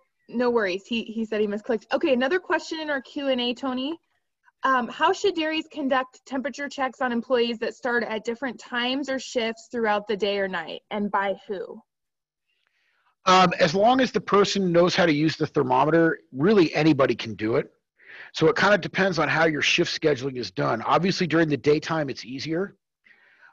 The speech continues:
Speaker 2: Um, but, you know, you can, you, there's a lot of different ways you can do it. I mean,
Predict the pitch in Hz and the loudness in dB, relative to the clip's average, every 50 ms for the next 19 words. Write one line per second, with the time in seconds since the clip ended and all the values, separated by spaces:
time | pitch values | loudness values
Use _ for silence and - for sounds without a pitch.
0 | _ _ - 147 139 135 131 127 123 120 120 117 110 _ _ _ _ - 123 - | _ _ -2 0 0 2 0 0 -2 -4 -8 -12 -16 _ _ _ _ -20 -6 -2
1 | 160 160 151 147 - 165 156 151 147 151 156 143 135 160 214 208 - 233 208 180 | 0 0 0 0 -2 -4 -4 -2 -2 -4 -4 -4 -4 -4 -2 -2 -2 -2 -2 -4
2 | - - 147 170 208 - - - - - - _ _ _ _ _ _ - - 147 | -10 -12 -10 -10 -10 -10 -12 -18 -20 -20 -20 _ _ _ _ _ _ -12 -4 -2
3 | 185 202 156 190 190 202 208 208 190 - 190 185 180 175 170 175 175 170 139 135 | 0 0 0 0 2 2 2 2 2 0 -4 -4 -4 -6 -4 -2 -2 -2 -2 -4
4 | 160 - 160 147 123 147 170 160 117 - - 131 135 139 139 135 131 120 | -6 -10 -10 -8 -4 -2 -2 -2 -2 -4 -6 -8 -6 -6 -6 -8 -8 -10